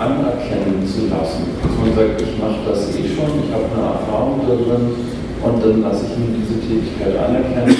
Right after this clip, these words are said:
Dieser Weg ist, ähm, vollkommen undenkbar. Spätestens einzelne Kammern,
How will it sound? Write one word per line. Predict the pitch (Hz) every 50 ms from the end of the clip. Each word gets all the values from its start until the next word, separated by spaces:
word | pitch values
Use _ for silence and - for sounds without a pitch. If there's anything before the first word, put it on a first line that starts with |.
| - - - - - - - 113
Dieser | 110 113 123 117 113 113
Weg | 110 110 110 - - -
ist, | 113 113 110 110 107 - - 92
ähm, | - 101 104 101 101 101 98 98 98 - - - - -
vollkommen | 120 120 117 117 120 120 113
undenkbar. | - 117 110 110 113 - - - 131 139 - - 135 131 131 131 127 - - - - - - - - -
Spätestens | - - - 113 110 113 117 120 113 - 117 113 110 110 107 107 104 - - - - - - - - - - - - - - -
einzelne | - 101 107 107 107 107 107 104 101 98 -
Kammern, | - - - 110 107 107 107 107 107 107